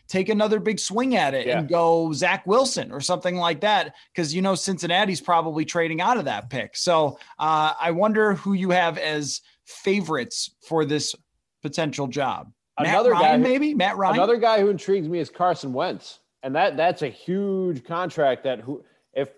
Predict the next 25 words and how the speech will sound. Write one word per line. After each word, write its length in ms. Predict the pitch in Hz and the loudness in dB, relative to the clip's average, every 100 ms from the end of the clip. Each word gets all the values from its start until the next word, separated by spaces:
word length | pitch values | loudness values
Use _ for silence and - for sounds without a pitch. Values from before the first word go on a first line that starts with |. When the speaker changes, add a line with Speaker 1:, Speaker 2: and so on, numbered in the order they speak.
| _ | _
Speaker 2:
if 180 | 175 175 | -4 -2
the 160 | 196 175 | -4 -2
Eagles 320 | 180 165 135 | -2 0 -2
decide 380 | 151 165 156 - | -4 0 0 0
to 80 | 151 | -4
move 140 | 139 | -2
on 220 | 139 156 | 0 -2
from 160 | 135 123 | -4 -8
him, 160 | 120 | -8
that's 160 | 123 143 | -6 -6
a 80 | 147 | -4
huge 260 | 147 139 | -2 -4
contract 480 | - 135 135 127 120 | -6 -12 -6 -4 -4
somebody 320 | - 135 127 | -8 -8 -6
is 100 | 120 | -6
gonna 180 | 104 120 | -8 -10
have 180 | 107 123 | -6 -8
to 80 | 107 | -8
take 320 | - 117 - | -8 -8 -4
on. 200 | 135 135 | -4 -4
But 120 | 120 | -4
that's 180 | 151 160 | -4 -4
a 40 | |
guy 300 | 185 190 190 | -2 0 0
who, 280 | 180 190 180 | 0 -2 -4